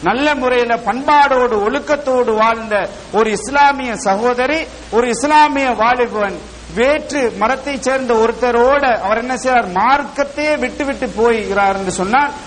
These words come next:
அல்லாஹ் பாதுகாக்க வேண்டும் சகோதரர். அப்படிப்பட்ட ஒரு துரதிஷ்டமான ஒரு நிலைமை எனது குடும்பத்துக்கும் உங்களோட குடும்பத்துக்கும் வரக்கூடாது. அப்படி வர, அ-, அதை நம்ம எதிர்பார்க்கிறோம்னு சொன்னா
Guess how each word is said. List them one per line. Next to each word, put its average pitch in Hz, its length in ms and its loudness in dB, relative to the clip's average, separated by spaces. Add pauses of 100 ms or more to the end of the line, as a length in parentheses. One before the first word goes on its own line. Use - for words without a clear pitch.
(140)
அல்லாஹ் 214 400 2
பாதுகாக்க 196 500 2
வேண்டும் 185 280 -2
சகோதரர். 202 380 0
அப்படிப்பட்ட 202 460 -2
ஒரு 180 240 -2
துரதிஷ்டமான 226 920 0 (300)
ஒரு 196 280 2
நிலைமை 269 500 0 (380)
எனது 240 380 -2
குடும்பத்துக்கும் 208 640 -2
உங்களோட 220 320 2
குடும்பத்துக்கும் 190 540 0
வரக்கூடாது. 233 840 2 (240)
அப்படி 214 260 0
வர, 202 300 2
அ-, 208 220 2
அதை 208 200 2
நம்ம 202 200 -2
எதிர்பார்க்கிறோம்னு 277 800 0
சொன்னா 190 380 -4